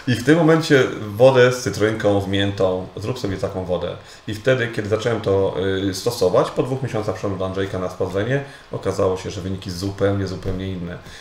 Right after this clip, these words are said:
I to jest to, co nas po prostu jakby wzmacnia, więc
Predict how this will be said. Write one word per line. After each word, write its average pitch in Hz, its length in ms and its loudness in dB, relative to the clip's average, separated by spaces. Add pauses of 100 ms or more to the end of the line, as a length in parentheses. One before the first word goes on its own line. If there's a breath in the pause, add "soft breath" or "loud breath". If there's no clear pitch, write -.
(120 loud breath)
I 104 120 -4
to 101 140 0
jest - 340 2 (400)
to, 135 140 2
co 147 180 0
nas 131 180 2
po - 120 -8
prostu 117 400 -4 (200 loud breath)
jakby 107 200 0
wzmacnia, 104 580 -2 (200)
więc 98 380 -6